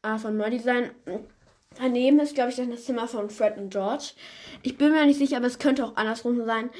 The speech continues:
weil halt bei dem Zimmer von Molly und Ar-, von Molly und Arthur,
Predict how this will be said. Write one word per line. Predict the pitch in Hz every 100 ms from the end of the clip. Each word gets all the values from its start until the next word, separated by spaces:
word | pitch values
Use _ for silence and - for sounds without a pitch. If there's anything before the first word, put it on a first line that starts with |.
| - 320
weil | 226 254
halt | 226 226
bei | 220
dem | 220
Zimmer | 220 262 240 233
von | 233 220
Molly | 220 240
und | 214
Ar-, | - 226 - _ _ _ _ _
von | - 226
Molly | 233 233 240
und | 208 -
Arthur, | 214 226 240 254